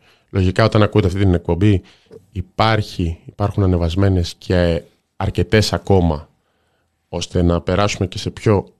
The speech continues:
ειδικά θέματα. Θα υπάρχει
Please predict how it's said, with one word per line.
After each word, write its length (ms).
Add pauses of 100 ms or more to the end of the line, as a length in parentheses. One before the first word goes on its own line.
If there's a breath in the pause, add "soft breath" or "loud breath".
ειδικά 640 (680)
θέματα. 560 (280 soft breath)
Θα 140
υπάρχει 560